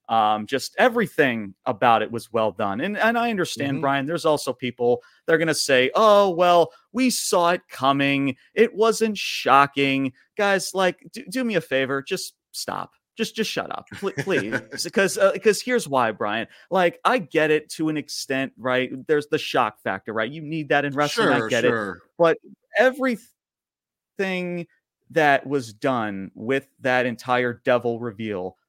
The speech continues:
Speaker 1: was done very well because A, it was the right person,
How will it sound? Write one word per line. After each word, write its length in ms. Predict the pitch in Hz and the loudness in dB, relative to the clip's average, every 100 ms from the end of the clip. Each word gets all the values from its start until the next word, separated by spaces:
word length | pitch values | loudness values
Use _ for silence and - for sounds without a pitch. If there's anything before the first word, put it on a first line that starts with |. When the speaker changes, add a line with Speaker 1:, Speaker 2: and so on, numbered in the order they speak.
| _ - | _ -6
Speaker 1:
was 240 | 175 131 | -4 -2
done 280 | 127 170 160 | 0 0 2
very 280 | 147 156 139 | 2 2 2
well 300 | 120 98 95 | 2 0 0
because 360 | 135 - 127 - | -4 -2 -2 0
A, 460 | 226 220 113 131 - 160 | 2 4 2 0 -4 -4
it 120 | 160 | 0
was 200 | 160 120 | -2 -2
the 100 | 139 | 0
right 300 | 135 156 - | 2 2 0
person, 500 | 139 117 - 95 | -2 -2 -4 -10